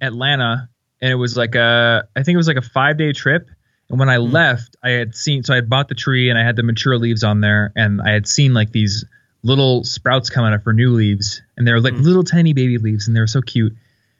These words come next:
Speaker 1: And I,
Speaker 2: <laughs>
Speaker 1: they, they were growing really slowly, like, over, I don't know, it was, like, two weeks I could see them, but they weren't growing very fast.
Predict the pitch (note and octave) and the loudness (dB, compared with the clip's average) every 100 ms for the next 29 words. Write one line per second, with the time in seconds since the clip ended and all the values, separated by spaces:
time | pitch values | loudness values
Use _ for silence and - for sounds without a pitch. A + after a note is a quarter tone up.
0 | A#2+ B2 A#2+ A2+ A2+ - D3 E3+ E3+ C#3+ | -4 0 2 2 -2 -4 0 0 -2 0
1 | E3 E3 C#3 G#3+ G3+ C3+ E3 G3+ C3 - | 2 2 2 2 2 2 2 2 -2 -4
2 | D3 A3+ D#3 A#2 G#2 G#2 C#3+ D#3 D3+ C3 | -2 0 0 0 -2 -2 -2 0 0 0
3 | B2 - _ _ D3 E3 B2+ B2+ A#2+ A#2 | -2 -10 _ _ -2 2 2 2 0 -2
4 | _ - F3+ F#3+ C#3 D#3 - A#2 A2 G#2+ | _ -2 0 2 2 2 0 -2 -2 -2
5 | E3 E3+ A#2+ G#2+ A2 C#3 B2 B2 A2+ G#2+ | 0 2 2 0 -2 -2 0 0 2 0
6 | G#2 C3 A2+ G2 - | 0 0 0 -2 -8